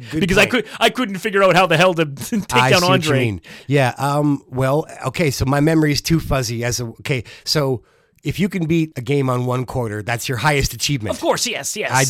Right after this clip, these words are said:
Speaker 1: don't think I ever did that probably because,
Speaker 2: Yeah.
Speaker 1: you know, that was very difficult. I see what
Speaker 2: Yeah.
Speaker 1: you're getting at. Yeah.
Speaker 2: Yeah, there was very specific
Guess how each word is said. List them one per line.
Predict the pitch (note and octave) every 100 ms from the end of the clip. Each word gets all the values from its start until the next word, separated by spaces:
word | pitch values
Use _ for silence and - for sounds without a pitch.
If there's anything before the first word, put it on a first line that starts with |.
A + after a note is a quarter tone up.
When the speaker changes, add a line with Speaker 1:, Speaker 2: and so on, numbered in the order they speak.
| G#2
Speaker 1:
don't | D3+ C#3
think | C#3 B2
I | A#2+
ever | G#2+ G#2
did | A2+
that | A#2 C3 C3+
probably | G#2 F#2 F2+ F#2
because, | G#2 G#2+ A#2 C#3
Speaker 2:
Yeah. | B2 G#2+
Speaker 1:
you | A#2 B2+
know, | A#2 G2+
that | G2+ B2+ G2 A2
was | A2+ A#2+ -
very | G#2+ A2
difficult. | G#2+ - - D#2 _ _
I | A#2+
see | D3
what | B2
Speaker 2:
Yeah. | C3
Speaker 1:
you're |
getting | A2+ G#2 F#2
at. | D#2 _
Yeah. | C3+ C#3 F#2+ -
Speaker 2:
Yeah, | E3 F3+
there | E3+
was | F3
very | F#3 A#3+
specific | - - F3+ - G3+ G3 -